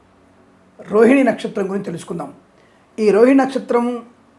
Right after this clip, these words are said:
ఒక రకంగా శాంతి నక్షత్రం, అంటే మేనమామకి, తల్లికి, తండ్రికి, అలాగే మేనత్తకి కూడా దోషం కలిగిస్తుంది. ఈ యొక్క శాంతి నక్షత్రాల గురించి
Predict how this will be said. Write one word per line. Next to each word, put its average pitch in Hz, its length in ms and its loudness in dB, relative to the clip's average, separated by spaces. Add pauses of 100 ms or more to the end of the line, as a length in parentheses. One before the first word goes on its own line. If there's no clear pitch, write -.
(320)
ఒక 202 100 -6
రకంగా 226 280 -4
శాంతి 226 380 -2
నక్షత్రం, - 420 -12
అంటే - 400 -16
మేనమామకి, 175 920 -4
తల్లికి, 170 460 -8
తండ్రికి, 170 580 -10 (640)
అలాగే 175 240 -4
మేనత్తకి 180 540 -4
కూడా 185 440 0
దోషం 185 280 -2
కలిగిస్తుంది. 175 520 -6 (100)
ఈ 247 100 -2
యొక్క 240 520 2
శాంతి 226 420 0
నక్షత్రాల 220 600 -2
గురించి 196 540 -4